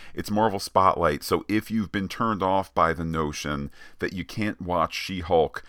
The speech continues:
because you need to remember what happened to Hulk, um,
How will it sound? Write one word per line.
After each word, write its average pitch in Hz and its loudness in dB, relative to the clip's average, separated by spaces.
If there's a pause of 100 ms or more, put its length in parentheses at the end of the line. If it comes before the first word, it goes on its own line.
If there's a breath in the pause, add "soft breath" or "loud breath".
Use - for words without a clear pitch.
(180 soft breath)
because 87 -2
you 87 -2
need 92 -4
to - -4
remember 82 2 (220 soft breath)
what 87 0
happened 92 2
to 85 -6
Hulk, 78 -2 (320 soft breath)
um, 78 2